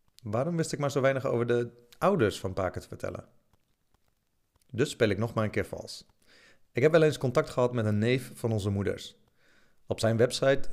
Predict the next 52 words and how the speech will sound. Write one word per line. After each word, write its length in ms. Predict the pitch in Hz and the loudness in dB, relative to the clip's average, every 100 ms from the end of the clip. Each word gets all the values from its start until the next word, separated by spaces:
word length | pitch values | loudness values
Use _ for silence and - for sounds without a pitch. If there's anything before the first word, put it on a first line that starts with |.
| - | -4
schreef 280 | - 127 | -2 0
hij 100 | 123 | 2
een 80 | 117 | 0
stukje 320 | 110 147 135 | 0 -4 2
over 140 | 113 104 | 2 2
zijn 160 | 107 | 0
Paken 280 | 104 113 107 | 2 0 0
Abe, 360 | 104 107 87 - - - - | 0 0 0 -6 -14 -18 -10
de 120 | 104 | -6
vader 300 | - 143 131 | 0 0 0
van 120 | 123 | 0
onze 260 | 135 120 95 | 0 -2 -2
Paken. 400 | 90 82 - - _ _ _ _ _ _ _ _ _ _ _ _ - - _ _ | -2 -4 -6 -14 _ _ _ _ _ _ _ _ _ _ _ _ -20 -20 _ _
Zijn 360 | - 101 135 - | -4 0 0 2
Paken 380 | 107 123 - 92 | 4 4 4 -2
Abe 360 | 92 92 123 - - - _ _ | -2 -2 -4 -6 -20 -20 _ _
was 160 | 110 | -4
kastelein 480 | - 147 - 127 156 | 0 0 2 0 0
geweest 260 | 139 127 123 | 2 2 2
in 80 | |
het 100 | 107 | -4
Friese 220 | - 147 113 | -2 -4 2
dorp 200 | 117 110 | 2 4
Wijnaldum. 500 | 101 85 87 85 90 - - - _ - - - | 0 0 -4 -6 -12 -20 -20 -20 _ -12 -8 -4
En 60 | 117 | 0
omdat 180 | 113 113 | 2 4
hij 140 | 110 | 4
in 80 | 104 | 2
de 60 | 101 | 0
omgeving 500 | 95 - 131 107 95 | -2 -2 0 -2 0
brood 220 | 110 104 | 0 0
en 80 | 87 | -2
koek 180 | 127 | -6
verkocht, 360 | 127 - 113 - | -8 -4 -6 -4
was 100 | 92 | -6
hij 100 | 98 | -2
lokaal 320 | 92 113 117 | -2 0 0
wel 100 | 110 | 2
bekend 260 | 98 120 123 | 0 -4 -8
als 160 | 107 | -8
Abe 180 | - 110 | -4 -4
Koekje. 380 | - 120 - - - _ _ _ _ _ _ _ _ | 0 -2 -2 -12 -14 _ _ _ _ _ _ _ _
Deze 220 | 107 104 | 2 4
Abe 180 | 92 90 | 2 -2
Koekje 340 | - 127 123 | -6 -6 -6
stond 220 | - 107 | -6 -6
daarnaast 340 | 101 110 107 - | -2 0 -2 -4
ook 140 | 139 | -4
graag 220 | - 127 | 0 0
op 60 | 113 | 0
de 80 | 107 | -2
planken. 440 | 120 113 95 - | 0 0 -2 -12